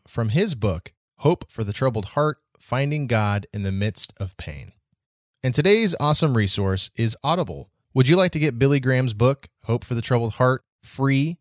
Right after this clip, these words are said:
in audiobook format? Well, you can. Just go to C Q podcast dot com slash book and select Hope for the Troubled Heart, or you can select from a hundred eighty thousand other audiobooks that you would love. And you'll also get a thirty-day free trial.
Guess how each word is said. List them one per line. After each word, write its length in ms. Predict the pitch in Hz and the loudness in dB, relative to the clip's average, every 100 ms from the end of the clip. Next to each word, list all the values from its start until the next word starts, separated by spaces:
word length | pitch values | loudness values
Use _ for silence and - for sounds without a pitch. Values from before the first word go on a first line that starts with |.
| 117 | -2
in 100 | 117 | 0
audiobook 480 | 120 123 120 120 | 2 2 2 0
format? 460 | - 127 131 147 151 _ _ _ _ - | 0 -2 0 -2 -4 _ _ _ _ -2
Well, 80 | 120 | 0
you 120 | 120 | 2
can. 440 | - 147 107 82 - | 2 0 0 -4 -4
Just 200 | 127 - | -2 0
go 100 | 131 | 0
to 240 | - 107 - | 0 -2 -4
C 300 | - 160 165 | -4 -2 -2
Q 340 | - 143 147 | -2 0 0
podcast 640 | - 127 135 - 123 123 | 0 0 2 0 0 0
dot 200 | - 110 | 0 -2
com 400 | - 139 131 151 175 | -2 -2 -2 -2 -6
slash 460 | - - 107 101 - | -6 -2 0 -2 -4
book 400 | 104 156 - - - | 0 0 -2 -12 -4
and 140 | 120 | 0
select 300 | - 135 127 | 2 2 2
Hope 200 | - 175 | 2 0
for 140 | - 139 | 2 0
the 80 | |
Troubled 320 | 123 135 120 - | 2 0 0 0
Heart, 300 | 160 202 - _ | 0 0 -2 _
or 80 | 190 | 0
you 100 | 214 | 2
can 100 | 196 | 0
select 300 | - 160 156 | 2 2 2
from 160 | 151 135 | 0 0
a 40 | |
hundred 360 | 113 151 156 - | 0 0 0 -2
eighty 200 | 135 139 | -2 -2
thousand 440 | - 123 123 127 - - | 0 0 2 -2 -4 -2
other 280 | 202 165 110 | 0 2 0
audiobooks 720 | 104 101 92 87 101 - - | 0 0 -2 0 -2 -2 -6
that 100 | 95 | -6
you 140 | 104 | -6
would 100 | 98 | -6
love. 380 | 90 92 117 139 _ - | -4 -4 -4 -6 _ -2
And 80 | |
you'll 100 | 143 | 2
also 220 | 151 185 175 | 4 2 2
get 140 | 156 | 0
a 40 | |
thirty-day 580 | 143 139 143 156 127 120 | 0 2 2 2 2 2
free 280 | 123 117 107 | 0 -2 -4
trial. 600 | - - 185 180 98 110 | -4 -4 0 2 2 -2